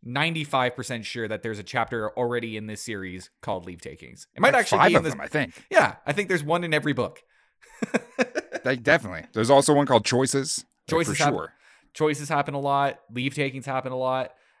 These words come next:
Speaker 1: Um, you know, uh, uh, The Dark One Rises. I don't know. I, I, I don't remember that one. Bread and Cheese. You know what that's, this book is missing actually quite a bit of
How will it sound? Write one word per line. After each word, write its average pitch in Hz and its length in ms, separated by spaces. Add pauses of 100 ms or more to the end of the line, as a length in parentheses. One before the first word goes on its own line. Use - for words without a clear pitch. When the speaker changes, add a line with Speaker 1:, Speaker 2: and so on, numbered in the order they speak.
(100)
Speaker 1:
Um, 101 560 (420)
you 120 120
know, 101 340
uh, 98 300 (600)
uh, 95 280
The 110 80
Dark 135 280
One 123 260
Rises. 127 640 (500)
I 90 100
don't 85 140
know. - 80 (280)
I, - 100
I, 87 180 (140)
I 95 100
don't 82 120
remember 67 260
that 58 140
one. 65 200 (100)
Bread 165 200
and 139 60
Cheese. 123 460 (240)
You - 60
know 240 80
what - 80
that's, 208 180 (140)
this 156 140
book 147 180
is 131 80
missing 107 320
actually 127 220
quite 139 180
a - 20
bit 139 180
of 151 220